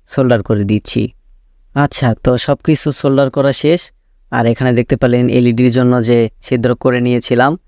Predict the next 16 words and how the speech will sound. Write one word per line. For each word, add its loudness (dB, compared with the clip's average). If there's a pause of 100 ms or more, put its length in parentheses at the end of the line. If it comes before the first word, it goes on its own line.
(380)
এই 0
ছিদ্রতে 0
এলইডি 2 (120)
আমি 2 (120)
বসিয়ে 2
নিয়েছি, 0 (220)
নিয়ে 4
একটু -2 (160)
আঠা -2
দিয়ে 2
নিচ্ছি -2 (460)
যাতে -2
করে 2 (100)
এলইডি 2 (440)
খুব -2 (120)
সহজে -2